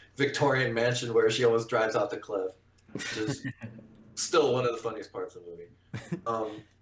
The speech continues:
Speaker 1: and, and scariest. Right? She's going in there, there's, like, creaking noises, things happening,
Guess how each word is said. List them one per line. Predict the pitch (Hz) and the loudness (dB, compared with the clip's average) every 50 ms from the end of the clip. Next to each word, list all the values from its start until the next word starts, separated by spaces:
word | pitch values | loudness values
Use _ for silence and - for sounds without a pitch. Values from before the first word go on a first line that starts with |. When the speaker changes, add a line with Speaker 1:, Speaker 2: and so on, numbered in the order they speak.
| _ _ - - - - - - 127 | _ _ -20 -20 -20 -20 -12 -8 -6
Speaker 1:
and, | 127 123 - - 156 | -4 -4 -2 -2 0
and | 143 139 127 | 0 0 -2
scariest. | - - - 101 - - - - - - - _ _ _ _ _ - - - - - - - - - - | -2 0 0 2 2 2 0 -2 -6 -10 -16 _ _ _ _ _ -20 -20 -20 -20 -20 -20 -20 -16 -8 -4
Right? | 127 127 127 - | -2 -2 -2 -2
She's | - 143 135 | -4 -4 0
going | - 151 151 151 143 | 2 2 2 2 0
in | 135 131 127 | -2 -4 -6
there, | 127 127 123 123 123 120 120 - | -4 -2 -2 -2 -2 -2 -4 -6
there's, | 127 117 117 | -8 -6 -4
like, | 123 117 113 - | -4 -4 -4 -6
creaking | - - 139 139 131 - 127 123 120 117 | -8 -6 -6 -6 -6 -6 -8 -8 -6 -4
noises, | 113 117 110 113 117 113 110 113 113 113 113 110 107 107 104 - - _ - | -4 -2 0 2 2 2 2 0 -2 -2 0 2 2 0 0 -4 -10 _ -2
things | 120 117 113 107 - | -2 -2 -2 -2 -4
happening, | - 120 - - - - 117 107 107 107 107 107 104 104 | -4 -4 -4 -4 -4 -6 -6 -6 -8 -8 -10 -10 -12 -14